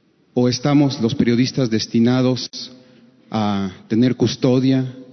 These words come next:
a andar con botones de pánico y a tener a nuestra familia temerosa todos los días? Eso es lo que quiero compartirle, presidente,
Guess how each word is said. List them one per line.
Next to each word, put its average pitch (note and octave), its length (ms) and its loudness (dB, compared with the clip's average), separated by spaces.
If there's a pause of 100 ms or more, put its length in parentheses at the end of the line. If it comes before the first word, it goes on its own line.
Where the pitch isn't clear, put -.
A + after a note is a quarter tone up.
(100)
a A2 100 -6
andar A#2+ 340 0
con A#2 120 0
botones A#2+ 400 2
de G#2+ 100 0
pánico A#2+ 680 0 (800)
y A#2+ 80 0
a A#2 100 0
tener B2 460 2
a A#2 80 0
nuestra G2+ 640 -2 (260)
familia A#2+ 680 2 (100)
temerosa A#2 600 2
todos B2 220 2
los G#2 160 0
días? C#3 420 0 (1300)
Eso C#3 240 0
es A#2+ 120 -2
lo A#2 180 2
que A2 100 -4
quiero B2+ 240 2
compartirle, A#2 600 0
presidente, A#2 800 0